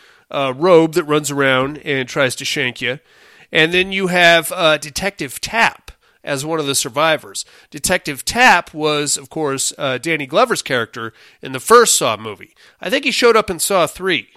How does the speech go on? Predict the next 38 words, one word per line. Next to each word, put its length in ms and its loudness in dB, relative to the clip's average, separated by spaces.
also, 400 -6
didn't 160 -14
he? 120 -10
Or 200 -10
two, 400 -8
or 100 -10
th-, 100 -20
two 160 -6
or 80 -4
three? 380 -12
One 140 -8
of 40 -6
those 200 -6
ones. 200 -12
Anyway, 320 -2
uh, 340 4
it's 120 -4
gonna 180 0
expand 560 0
on 180 -4
that. 260 0
So 480 4
you 180 0
got 200 6
s-, 200 -2
you 120 -4
got 160 8
a 60 6
lot 220 4
of 100 0
horror 320 4
cred 440 4
running 220 0
around 400 2
Dead 180 0
by 160 2
Daylight, 460 -2
dude. 240 -10